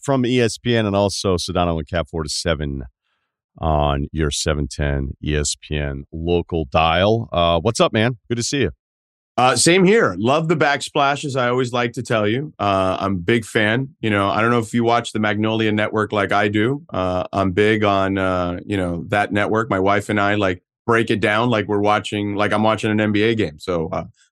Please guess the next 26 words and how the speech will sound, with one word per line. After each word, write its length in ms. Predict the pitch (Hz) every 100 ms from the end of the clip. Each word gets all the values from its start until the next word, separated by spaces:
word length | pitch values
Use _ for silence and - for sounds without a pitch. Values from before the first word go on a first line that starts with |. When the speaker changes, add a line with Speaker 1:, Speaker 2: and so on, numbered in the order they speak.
| -
Speaker 2:
I 60 |
appreciate 600 | 101 - 135 117 127 117 107
the 80 |
kitchen 500 | 104 120 - 104 85 - _ _ _ _ _ -
in 160 | 92
the 60 | 92
Ros-, 200 | 85 -
Russillo 420 | 101 101 110 104 92
household. 460 | 92 98 80 - _ _ _ _ _ _ _ _
Speaker 1:
We're 80 | 139
not 120 | 160
gonna 140 | 160 151
cut 240 | 160 -
this 180 | 151 -
out 200 | 143 139
of 60 |
the 100 | 143
interview, 480 | 151 156 156 160 147 - -
but, 220 | 107 92
uh, 100 | 90
I 220 | 85 85
do, 260 | 85 98 87 -
I 100 | 82
do 160 | 87
appreciate 440 | 78 90 80 - -
it. 140 | -